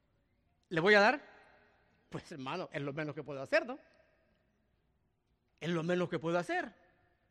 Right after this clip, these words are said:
Darle. Si yo lo amo a Él. Ustedes mismos me lo dijeron.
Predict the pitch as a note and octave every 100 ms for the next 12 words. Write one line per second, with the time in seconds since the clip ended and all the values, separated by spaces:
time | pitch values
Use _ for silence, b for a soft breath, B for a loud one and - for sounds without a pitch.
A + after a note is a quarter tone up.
0 | _ _ _ _ - C#3+ C4 F4+ C4+ C3
1 | - _ _ _ _ _ - D#3+ C#4 A3
2 | C4 E4+ A3+ B2+ G2+ - - - - _
3 | _ _ _ _ _ _ _ _ _ _
4 | _ _ D3+ A2 D#3+ G3 G3+ G3 G3+ G3+
5 | A#3+